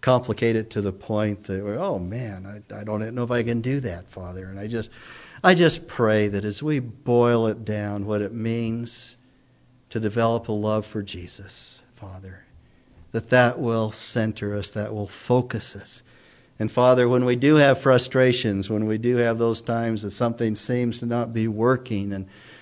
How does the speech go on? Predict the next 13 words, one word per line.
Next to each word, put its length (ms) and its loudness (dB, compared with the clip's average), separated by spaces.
and 160 -2
we 120 0
do 180 2
have 240 2
those 240 2
times 800 -4
where 180 -2
someone 560 -2
will 160 0
rebel 800 0
and 160 -2
reject, 840 -6
and, 160 -12